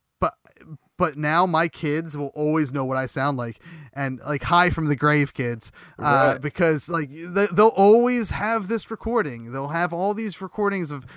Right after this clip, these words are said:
Speaker 1: their dad being a dumb motherfucker on radio, uh, or, you know, podcasting. And, you know, I think that's great. And it's, it's something that, like,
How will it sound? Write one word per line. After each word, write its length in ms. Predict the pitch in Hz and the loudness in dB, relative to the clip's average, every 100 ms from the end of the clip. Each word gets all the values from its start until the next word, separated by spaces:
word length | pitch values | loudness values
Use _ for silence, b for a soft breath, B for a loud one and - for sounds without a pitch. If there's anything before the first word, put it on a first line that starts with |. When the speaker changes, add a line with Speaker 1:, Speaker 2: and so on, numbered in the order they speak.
| B | B
Speaker 1:
their 160 | 170 | 0
dad 380 | 147 165 170 190 | 2 2 4 4
being 240 | 160 175 156 | 4 0 0
a 60 | 147 - | -4 -4
dumb 240 | 165 196 | -2 0
motherfucker 680 | 196 208 190 208 196 165 151 | 0 0 0 2 2 2 0
on 140 | 147 | 0
radio, 560 | 151 165 170 131 113 113 B B B 180 | 0 0 0 -2 -6 -10 B B B -14
uh, 340 | - 151 139 139 | -4 0 0 0
or, 320 | 147 139 135 123 | -2 -2 -4 -2
you 100 | 151 | 0
know, 160 | 131 - _ - | 0 -2 _ -4
podcasting. 840 | 156 160 139 117 113 - 120 117 B B 156 B | 0 0 -2 -6 -6 -10 -10 -10 B B -20 B
And, 520 | 156 143 139 135 131 _ _ _ _ _ _ - | 0 2 2 0 -4 _ _ _ _ _ _ 0
you 80 | |
know, 160 | 156 160 | 4 4
I 120 | 165 | 4
think 180 | 165 208 | 2 0
that's 200 | 214 - | 0 -2
great. 360 | - 262 185 135 | -2 0 0 -2
And 140 | 147 | -6
it's, 260 | 151 139 - | -6 -8 -10
it's 180 | 160 - | -10 -2
something 400 | 196 180 202 190 | 0 0 0 0
that, 160 | 180 | 0
like, 420 | 165 156 151 - | 4 4 2 -4